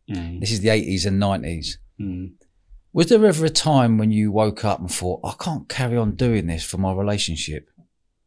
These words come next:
Speaker 1: Well, I'm gonna have to be honest, as selfish as it sounds, no. The trouble is it becomes your identity.
Speaker 2: Yeah.
Speaker 1: It's how everybody knows you. Um, even if you're not necessarily going around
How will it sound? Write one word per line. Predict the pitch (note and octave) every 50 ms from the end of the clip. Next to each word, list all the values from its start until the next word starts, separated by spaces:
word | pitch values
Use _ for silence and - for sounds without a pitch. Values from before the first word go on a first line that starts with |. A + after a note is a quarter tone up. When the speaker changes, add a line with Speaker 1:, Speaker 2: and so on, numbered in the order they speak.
| _ _ - - - - - - _ _ _ _ _ _ _ _ _ - - - - - - _ _ _ _ _ _ _ _ _ _ _ _ _ _ _ _ _ _ _ - _ _
Speaker 1:
Well, | - C3+
I'm | C3 C3
gonna | - D3 D#3
have | D3 D3
to | - E3+
be | - C3 B2
honest, | C3 B2+ A#2+ G#2+ G#2 -
as | A2 G2+
selfish | - - B2 A#2+ A#2 - A2+ G#2+ - -
as | A2+ G#2 G#2
it | A2+ G#2 -
sounds, | - - - A2 G#2+ G#2 F#2 F#2 G2+ G2+ G#2+
no. | A#2 A#2 A2 A2 G#2+ G#2+ G2+ F#2 - - - _ _ _ _ _ _ _ _ _ _ _ _ _ _ _ - - _ - -
The | - C#3
trouble | C#3 - - - E3 D3
is | C#3+ C3 C3+
it | -
becomes | B2 B2 - - C3 B2+ A#2+ A2+
your | A#2 A2+ A2+
identity. | A2+ A2 G#2+ - B2 A#2 A#2+ B2 - - - - C3 C3 D3 C#3
Speaker 2:
Yeah. | G2 F#2 E2 - - _ _ _ -
Speaker 1:
It's | - A2+ - -
how | C3 B2 A#2+
everybody | B2 B2 A2 A2+ G#2 G#2+ A#2+ A2+ G#2+ A2 G#2
knows | G2+ G2 G2+ G#2 G#2+ A2 A2 A2+ A2+ G2+ A#2
you. | A#2+ A#2+ B2+ C#3+ D#3 D3 - - _ _ _ _ _ _ _ _ _ _ _ _ _ _ -
Um, | B2 A#2 A2+ A2 A2+ A2+ A2+ A2+ A2+ A2+ A#2+ - _ _ _ _ _ _ _ _ _ _ _ _ -
even | C#3+ D#3 D#3 D3+
if | D3 C#3 -
you're | - C#3
not | C3+ C#3 B2 -
necessarily | - B2+ A#2+ - - - - C3 A#2+ A#2+ A#2+ A2+
going | - B2+ A#2 A2 A2
around | G#2+ G#2+ G#2+ G#2+ G#2 G#2 G#2 G#2 G#2